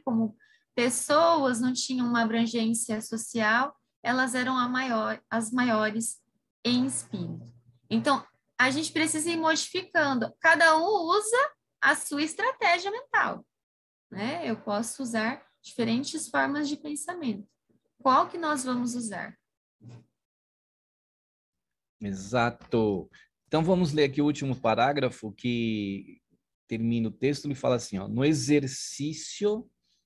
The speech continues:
Speaker 2: da compaixão, que é a beneficência da alma, revisa o que sentes, o que desejas, o que acreditas e o que falas,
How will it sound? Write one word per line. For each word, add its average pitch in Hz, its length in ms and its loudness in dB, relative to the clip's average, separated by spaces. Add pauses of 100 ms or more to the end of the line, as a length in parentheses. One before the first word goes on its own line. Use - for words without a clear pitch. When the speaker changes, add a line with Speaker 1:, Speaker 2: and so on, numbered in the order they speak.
(100)
Speaker 2:
da 120 160 0
compaixão, 127 1040 -4 (340)
que 120 300 0
é 107 380 -2
a 117 120 -4
beneficência 104 960 -4
da 90 240 -8
alma, 113 640 -4 (480)
revisa 147 760 0
o 107 100 -2
que 113 160 -6
sentes, - 840 -8 (420)
o 104 80 -8
que - 160 -8
desejas, 98 960 -4 (480)
o 101 80 -6
que 101 140 -6
acreditas 104 1080 -6 (540)
e 104 100 -2
o 104 60 -6
que 135 120 -8
falas, - 800 -12